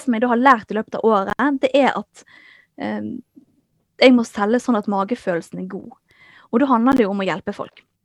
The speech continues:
At jeg skal tilby å hjelpe folk. Og så har jeg masse, masse, masse gratis stoff. Jeg har gratis kurs, jeg har gratis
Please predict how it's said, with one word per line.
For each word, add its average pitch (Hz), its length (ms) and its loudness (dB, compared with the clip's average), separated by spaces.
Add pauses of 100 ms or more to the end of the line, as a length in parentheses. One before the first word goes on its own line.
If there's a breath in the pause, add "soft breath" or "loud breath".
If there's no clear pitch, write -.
(120)
At 240 100 -6
jeg 220 60 -10
skal 233 120 -4
tilby 208 300 0 (100)
å 208 80 -4
hjelpe 196 320 -6
folk. - 340 -20 (600 loud breath)
Og 233 80 0
så 254 140 0
har 240 220 2
jeg 202 100 -8 (100)
masse, 233 540 -4
masse, 208 320 -6
masse 208 260 -8
gratis 202 640 -4
stoff. - 320 -4
Jeg 196 140 -8
har 190 80 -16
gratis 190 460 -4 (100)
kurs, - 460 -4
jeg 190 120 -4
har 190 120 -4
gratis 196 580 -6